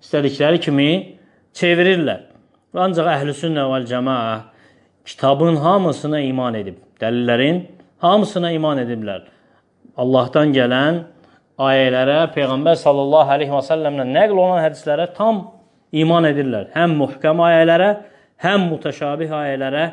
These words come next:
və mütəşabih ayələri möhkəm ayələrə qaytarmaqla. Ona görə Allah Taala o zəlalət əhlini vəsf edəndə Əl İmran surəsi yeddinci ayədə deyir ki: "Huvəl-ləzi ənzələ aleykəl kitab, minhu əyətun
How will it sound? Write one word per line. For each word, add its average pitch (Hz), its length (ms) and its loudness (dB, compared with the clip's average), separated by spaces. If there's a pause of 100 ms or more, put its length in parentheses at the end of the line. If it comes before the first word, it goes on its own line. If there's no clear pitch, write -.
(340)
və 131 140 -4
mütəşabih 139 720 -2
ayələri 127 400 0
möhkəm 143 460 0 (500)
ayələrə 123 600 2 (460)
qaytarmaqla. 120 720 -2
Ona 147 200 -4
görə 139 180 2
Allah 135 220 0
Taala 139 280 4 (580)
o 143 120 0 (200)
zəlalət 131 520 0
əhlini 127 320 -2
vəsf 135 280 0
edəndə 120 320 -2
Əl 120 120 -2
İmran 127 240 0
surəsi 117 340 -2
yeddinci 117 340 -4
ayədə 117 400 0
deyir 135 160 4
ki: 151 80 0
"Huvəl-ləzi 139 600 2
ənzələ 131 420 0
aleykəl 135 340 -2
kitab, 151 540 2 (400)
minhu 151 340 0
əyətun 139 800 0